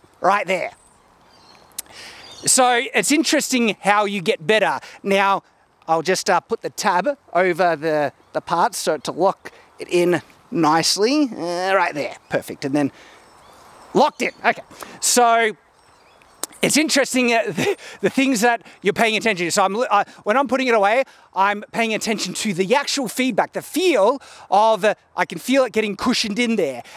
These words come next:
And then when I put it up and down, there's not rattling around, it's really smooth. It's like, "Ah, it's in,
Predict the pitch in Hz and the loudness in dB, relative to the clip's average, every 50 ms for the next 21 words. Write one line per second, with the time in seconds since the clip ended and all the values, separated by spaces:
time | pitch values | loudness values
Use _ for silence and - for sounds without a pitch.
0 | - - 202 220 233 254 262 262 254 240 233 - - 240 240 214 180 202 190 220 | -4 -2 -2 0 2 2 2 2 2 0 0 0 0 0 0 0 -2 -4 -4 0
1 | 247 220 170 151 170 220 262 - _ _ _ _ _ - 175 147 170 220 240 196 | 0 0 2 0 -2 -2 -4 -8 _ _ _ _ _ -8 -8 -2 0 0 0 2
2 | 202 214 233 220 202 208 202 202 208 214 214 208 175 190 220 220 208 - - 190 | 2 0 0 0 -2 -2 0 0 0 0 -2 -4 -4 -4 -2 -2 -2 -4 -6 -4
3 | 220 220 220 208 180 196 180 175 214 247 247 220 151 - _ - 202 202 - 262 | -4 -4 -2 0 0 0 2 2 2 2 2 2 0 -4 _ -6 -6 -2 0 0
4 | 240 196 156 127 | 0 -2 -2 -6